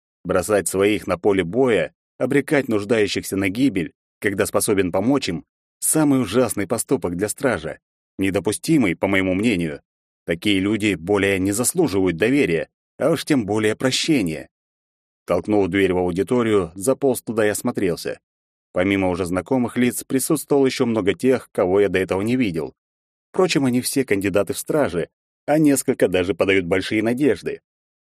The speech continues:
Им уже присвоен ранг, и наверняка поступили предложения от бастионов. Счастливчики, которым повезло. Сейчас в своем положении я не мог по-другому думать, смотря на их улыбки.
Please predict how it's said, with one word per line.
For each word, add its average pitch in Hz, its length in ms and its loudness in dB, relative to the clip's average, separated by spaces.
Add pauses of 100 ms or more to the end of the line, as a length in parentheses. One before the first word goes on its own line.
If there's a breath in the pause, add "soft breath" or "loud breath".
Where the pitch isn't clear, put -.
Им 180 200 2
уже 131 160 0
присвоен 104 520 0
ранг, 113 440 -2 (240)
и 101 80 0
наверняка 98 560 2
поступили 95 480 -2
предложения 95 560 0
от 90 80 -6
бастионов. 98 640 -2 (420)
Счастливчики, 117 880 0
которым 95 440 0
повезло. 113 500 0 (480)
Сейчас 117 480 0
в - 60 -10
своем 95 340 2
положении 104 600 0
я 101 160 2
не 104 80 -2
мог 117 300 -2
по-другому 98 500 0
думать, 101 360 -4 (380)
смотря 127 480 2
на 95 100 2
их 95 200 0
улыбки. 98 560 0